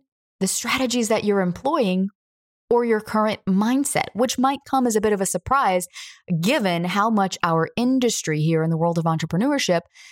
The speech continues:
touts mindset and strategy as keys to success. What it really boils down to is your habits and the way that you're currently wired to solve problems.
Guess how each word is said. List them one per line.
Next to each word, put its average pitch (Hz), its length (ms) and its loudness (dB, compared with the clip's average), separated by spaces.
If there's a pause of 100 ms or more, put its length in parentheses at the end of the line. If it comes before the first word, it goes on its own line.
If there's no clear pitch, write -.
(120)
touts 196 520 -2 (280)
mindset 185 680 2 (320)
and 180 400 0 (140)
strategy 196 1000 -2 (200)
as 165 360 0 (260)
keys 180 360 0
to 160 80 -4
success. - 760 -10 (1200)
What 190 120 2
it - 80 -2
really 269 240 -2
boils 196 340 0
down 160 220 0
to 151 160 -4
is 139 140 -4
your 160 100 -4
habits - 560 -8 (340)
and 185 120 2
the 180 60 0
way 196 160 0
that 226 140 -2
you're 220 140 -2
currently 180 440 -4
wired 156 580 -2 (520)
to 180 140 -2
solve 151 360 -4
problems. - 500 -8